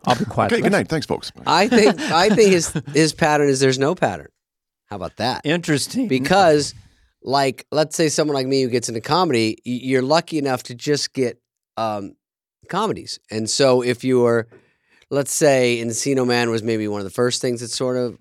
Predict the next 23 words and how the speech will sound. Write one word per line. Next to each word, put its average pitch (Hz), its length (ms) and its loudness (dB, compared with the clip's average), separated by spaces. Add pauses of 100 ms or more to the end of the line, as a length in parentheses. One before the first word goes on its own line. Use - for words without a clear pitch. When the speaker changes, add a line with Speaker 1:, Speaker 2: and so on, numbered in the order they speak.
Speaker 3:
uh, 110 180 -6
blew 120 200 -4
up 127 100 -8
for 143 140 -2
you. 165 100 -4 (200)
Speaker 1:
That 107 180 -2
was. 98 180 -4
Speaker 3:
Um, 113 340 -4 (160)
which 127 460 0 (440)
Speaker 1:
Kind 127 120 -4
Speaker 3:
is 131 80 -4
Speaker 1:
of. 139 40 -2
Speaker 3:
a - 20 -4
comedy, 147 340 0
you 123 60 -2
think 120 240 -4 (100)
that's 127 320 -4
all 123 140 -2
you 117 160 -4
would 104 100 -8
get 113 140 -4
offered, 113 440 -4
or, 101 520 -8